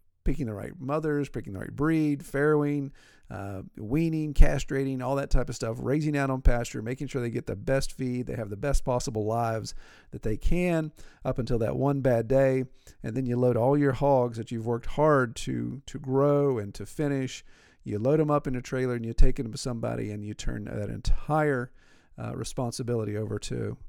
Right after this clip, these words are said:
to somebody you have no control over. And, uh, that's one of the, you know, to me, one of the frustrating things. Uh, you know, if I had a processing facility on farm, then I could, uh, eliminate those issues. Most of us don't have that. But,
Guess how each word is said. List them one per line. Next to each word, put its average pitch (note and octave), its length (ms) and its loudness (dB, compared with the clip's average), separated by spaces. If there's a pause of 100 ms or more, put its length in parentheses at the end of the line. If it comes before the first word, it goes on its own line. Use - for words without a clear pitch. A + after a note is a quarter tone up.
(120)
to B2+ 100 -8
somebody A#2+ 360 -4
you C#3+ 100 -2
have E3 100 -2
no F3 140 -2
control F3 400 -2
over. - 220 -10 (760)
And, D3+ 360 2
uh, C#2+ 200 -2 (120)
that's F3 240 -2
one A#3 120 4
of G3 60 4
the, D#3 120 6
you D#3+ 120 0
know, C#3 60 4
to D3 160 -2
me, E3+ 100 4
one D#3 160 4
of B2 60 2
the D3+ 60 0
frustrating C#3+ 560 0
things. A2 420 -2
Uh, B2+ 140 -8
you C3 100 -8
know, B2+ 60 -6
if B2+ 100 -6
I B2+ 120 -2
had C3+ 180 -2
a A2 200 -4 (100)
processing C3 600 -2
facility B2 440 -2
on A#2+ 180 -4
farm, C3 380 0
then B2 140 -4
I A#2 100 -4
could, A2+ 240 -6 (140)
uh, - 320 -12
eliminate C3 380 0
those A2 200 -4
issues. A#2 420 -6 (1040)
Most G#3+ 240 2
of D#3+ 100 0
us B2 100 -4
don't D3+ 220 0
have A2 180 -2
that. A2+ 240 -8 (580)
But, D#3 380 8